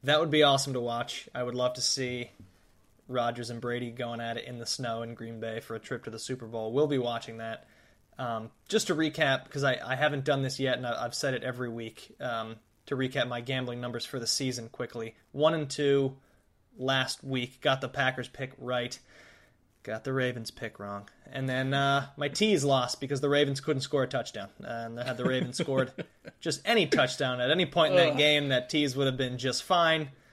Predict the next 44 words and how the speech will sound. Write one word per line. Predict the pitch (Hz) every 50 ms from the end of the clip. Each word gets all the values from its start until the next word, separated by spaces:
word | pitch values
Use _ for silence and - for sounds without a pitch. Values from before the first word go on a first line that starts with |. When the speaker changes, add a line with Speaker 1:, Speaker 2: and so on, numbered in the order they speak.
| _ _ _ _ _ _ _ -
Speaker 1:
but | 135 127 -
they | 127
were | 120 120 120 - - -
unable | 175 190 190 180 175 151 151
to | 147 139
do | 123 127 117 113
so. | - - 104
So | - - 131
thirty | 127 - - 202 196 196 196 208 202 190 196 -
and | - 135 127 - -
eighteen | 170 180 - - - - - 190 180 175 170 - -
on | 151 160 170 165
the | 156 139
season, | 139 - 143 135 127 120 131 123 123 - _ _ _ _ _ _ _ _ -
and | 131 123
we'll | 120 113
see | - - 139 120
how | 127 131 123
these | 123 123 120 - - - - _ - -
two | - - 147 143 139 135 131 - - -
games | 131 139 135 131 127 123 - -
go | 135 131 127 123
this | 123 135 135 135 -
weekend | 139 131 127 131 135 123 123
before | 117 120 - - 147 151 151
we, | 151 151 147 139 135 - _ _ _ _ _ _ _ _ _ _ _ _ _ -
we | 190
will | 220 226
be | 233 -
talking | - 208 202 220 208 208 170 156
about | 143 147 143 143
Super | - - 240 226 208 190
Bowl | 165 185 180 180 170 - - - _ _ _ -
previews | - 185 196 208 170 151 120 117 123 - -
when | 143 131 131 131
we | 135 135 143
next | 135 131 135 139 143 151 151 - - - -
meet, | 131 135 139 156 151 135 117 - _ _ -
uh, | 123 123 120 123 123 123 120 117 - 127
on | 131 131 131
this | 127 127
show | - - 147 131 127
next | 127 127 120 - - -
week. | 147 147 139 131 131 -